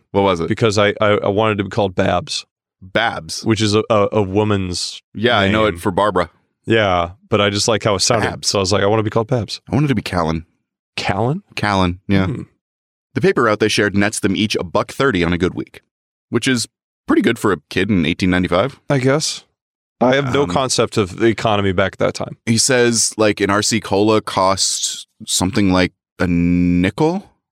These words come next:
Speaker 1: and a vanilla milkshake, or no, a vanilla milkshake costs a nickel, and R C Cola costs, like, ten cents.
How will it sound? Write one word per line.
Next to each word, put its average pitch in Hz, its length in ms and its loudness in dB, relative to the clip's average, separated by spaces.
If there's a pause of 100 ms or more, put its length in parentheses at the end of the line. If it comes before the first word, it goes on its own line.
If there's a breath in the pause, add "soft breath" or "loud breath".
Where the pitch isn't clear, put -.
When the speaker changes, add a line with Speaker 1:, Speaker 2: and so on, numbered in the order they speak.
(380)
Speaker 1:
and 90 80 0
a 87 40 0
vanilla 92 320 2
milkshake, 92 500 2 (240)
or 101 60 4
no, 101 120 4
a 90 60 0
vanilla 127 240 4
milkshake 127 340 0
costs 104 280 -2
a 104 40 -4
nickel, 92 300 2
and 87 100 2
R 95 100 2
C 101 160 0
Cola 92 340 0
costs, - 400 -2
like, 82 160 0 (180)
ten 82 240 -2
cents. 85 500 -2